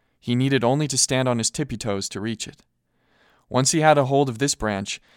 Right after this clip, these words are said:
he pulled himself up onto it, straddling the thick branch between his legs. Once he was sure of his placement on this branch, he repeated the process until he was sitting on the branch that would deliver him to the other side of the fence. He would have to be careful negotiating the branch.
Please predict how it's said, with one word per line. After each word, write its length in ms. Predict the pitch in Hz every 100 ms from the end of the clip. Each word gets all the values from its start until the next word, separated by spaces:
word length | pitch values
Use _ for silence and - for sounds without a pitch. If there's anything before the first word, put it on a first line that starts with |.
| _
he 100 | 113
pulled 260 | - 131 143
himself 400 | 143 - 131 127
up 180 | 123 123
onto 380 | 113 110 -
it, 80 | 90 -
straddling 580 | - - 117 120 123 120
the 80 | 110
thick 280 | - 127 -
branch 320 | 110 107 -
between 300 | 110 - 104
his 160 | 104
legs. 500 | 101 95 69 - - - _ _ _ _ _ _ _
Once 240 | 123 139 -
he 60 |
was 120 | 143
sure 220 | - 156 147
of 80 |
his 100 | 127
placement 420 | - 139 131 123 113
on 80 |
this 160 | 113 165
branch, 460 | - 98 82 - - _ _
he 120 | 131
repeated 500 | 123 113 147 143 113
the 60 |
process 680 | 104 - 110 107 92 95 - - - _
until 240 | 117 127
he 100 | 117
was 140 | 117 -
sitting 320 | - 143 143
on 80 | 139
the 60 | 127
branch 360 | 113 107 -
that 120 | 117 98
would 100 | 110
deliver 380 | 113 120 113
him 300 | 107 101 104 - -
to 120 | 120
the 160 | 110
other 160 | 110 110
side 300 | - 101 92
of 80 | 101
the 100 | 95
fence. 500 | - 104 - 123 - _ _ _ _ _ _ _ _ _
He 140 | 143
would 80 | 135
have 220 | 139 156
to 80 | 165
be 100 | 143
careful 380 | - 135 131 117
negotiating 720 | 107 104 120 - 107 107 104
the 80 | 101
branch. 520 | 107 101 - -